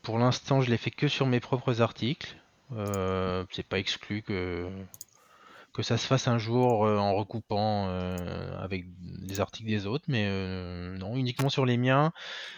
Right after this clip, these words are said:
Et je le, j'ai tendance à le faire, euh, vraiment plus occasionnellement qu'avant, euh, vraiment quand je sens que, bah, que c'est intéressant, quoi.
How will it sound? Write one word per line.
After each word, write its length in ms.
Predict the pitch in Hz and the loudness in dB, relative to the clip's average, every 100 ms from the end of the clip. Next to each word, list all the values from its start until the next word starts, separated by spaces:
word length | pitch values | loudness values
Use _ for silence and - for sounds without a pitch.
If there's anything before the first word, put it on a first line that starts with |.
| - - | -8 6
Et 180 | 123 127 | 8 10
je 140 | 117 | 8
le, 600 | 127 123 123 120 120 120 | 8 8 6 6 6 6
j'ai 120 | 117 | 4
tendance 260 | 123 131 - | 2 4 6
à 60 | |
le 60 | 127 | 4
faire, 540 | - - 131 135 120 | 4 6 10 10 10
euh, 480 | 117 117 113 113 113 | 8 6 6 4 2
vraiment 380 | 107 110 131 135 | 2 4 4 4
plus 260 | - 143 135 | 0 0 4
occasionnellement 680 | 139 127 120 131 131 123 131 | 6 6 6 4 6 4 4
qu'avant, 380 | 127 113 123 - - | 4 4 0 -4 -8
euh, 200 | 101 95 | -6 -4
vraiment 300 | 95 117 127 | 0 2 2
quand 140 | 127 | 0
je 120 | 107 110 | 0 0
sens 220 | - 123 - | 0 -2 0
que, 560 | 107 101 98 95 92 - _ - _ _ - - _ - | 2 2 2 0 -2 -6 _ -20 _ _ -20 -20 _ -2
bah, 80 | |
que 60 | 90 | 0
c'est 80 | 107 | 0
intéressant, 460 | 101 101 95 92 | 4 4 2 0
quoi. 180 | 87 - | -8 -12